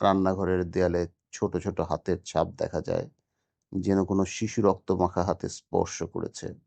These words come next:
একদিন সকালে সে অ্যামির ঘরে ঢুকে দেখে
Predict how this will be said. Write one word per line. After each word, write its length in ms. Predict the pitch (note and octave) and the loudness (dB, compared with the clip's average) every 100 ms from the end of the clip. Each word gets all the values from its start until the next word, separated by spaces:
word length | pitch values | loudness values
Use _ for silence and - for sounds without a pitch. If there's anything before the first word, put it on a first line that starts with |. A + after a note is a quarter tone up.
| _ _ _ _ _ _ _ _ _ _ - | _ _ _ _ _ _ _ _ _ _ -2
একদিন 420 | G#2+ G#2 A2 C3+ | -2 2 4 2
সকালে 400 | - G2 G#2 G2 | 0 0 2 2
সে 140 | - | 2
অ্যামির 280 | F#2 F2+ F#2 | 2 2 0
ঘরে 200 | F#2 F2 | 0 -2
ঢুকে 240 | F2 G2+ | -2 0
দেখে 400 | F#2+ F#2 - A2 | 2 2 2 -2